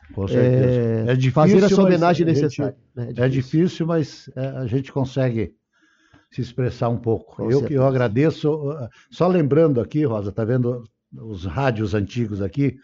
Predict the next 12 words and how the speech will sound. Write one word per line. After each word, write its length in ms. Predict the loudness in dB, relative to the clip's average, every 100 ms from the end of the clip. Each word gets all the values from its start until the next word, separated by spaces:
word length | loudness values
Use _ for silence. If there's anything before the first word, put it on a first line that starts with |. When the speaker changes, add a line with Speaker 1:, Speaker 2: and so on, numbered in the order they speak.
| _ _
Speaker 1:
Isso 80 | -12
é 40 |
tudo, 280 | -8 -4 -2
era 340 | -2 -2 -2 -2
tudo 240 | -2 -2
arte 300 | 0 -2 -2
dele. 320 | 0 0 0
Ele 100 | -2
Speaker 2:
Aham. 300 | 0 2 2
Speaker 1:
tinha, 220 | 0 -4 -8 _
Speaker 2:
Uhum. 340 | -4 -2 -2 -4 -8 -10
Speaker 1:
ele, 180 | -8